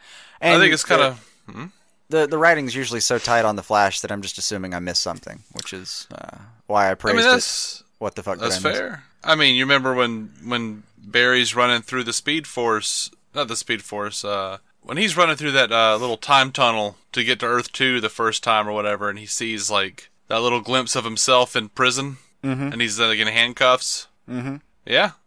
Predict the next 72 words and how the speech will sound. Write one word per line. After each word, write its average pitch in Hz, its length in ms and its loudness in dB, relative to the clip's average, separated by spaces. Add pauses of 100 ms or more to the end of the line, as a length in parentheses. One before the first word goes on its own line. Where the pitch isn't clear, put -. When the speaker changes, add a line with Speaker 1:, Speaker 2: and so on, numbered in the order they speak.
Speaker 2:
I - 80 -8
mean, 110 240 -2
we're 110 80 -2
Speaker 1:
Starting 110 200 2
Speaker 2:
looking 127 140 0
at 131 80 4
Speaker 1:
to - 40 -
Speaker 2:
that - 60 -
now, 180 180 4
right? 120 240 2
Speaker 1:
starting 113 320 0
to 113 100 2
look 117 200 -2
more 123 160 0
real, 127 200 2
huh? 127 120 -6 (220)
Speaker 2:
Uh-huh. 160 420 2 (300)
I 127 140 0
mean, 131 300 -2 (220)
you 151 160 -6
know, 139 120 4
you 135 120 -2
wanna 139 120 0
talk 151 160 0
about 135 160 2
the 117 40 -4
tight 135 300 2
writing 123 300 2
on 110 100 -2
the 107 60 -6
show? 170 480 2 (160)
There 117 80 -4
you 117 160 4
go. 160 280 4
Speaker 1:
Yeah. 95 60 -10 (160)
Speaker 2:
But, 101 280 -8 (960)
uh, 90 420 -2 (640)
Speaker 1:
Okay. 160 140 2
Speaker 2:
I 120 220 2
don't 151 80 -2
know. 120 60 -2
Speaker 1:
I 123 40 0
just, 123 220 -4
I 131 80 4
just 131 160 -6
wanted 127 160 -2
to - 20 -6
see 123 120 -2
if 113 80 -2
there 120 100 2
was 113 100 0
something 110 240 -6
obvious 135 360 -2
that 127 100 -2
I 127 40 0
missed, 120 360 -2
and, 101 200 -6
um, 101 240 -6 (480)
short 127 240 -2
of 233 60 4
Speaker 2:
Huh. 240 60 4
Speaker 1:
that, 107 200 2
put 110 120 -2
it 101 60 0
out 104 180 2
there 101 140 0
for 101 140 -6
anyone 101 240 -6
to 98 60 -8
let 98 140 -6
me 101 80 -8
know. 98 220 -6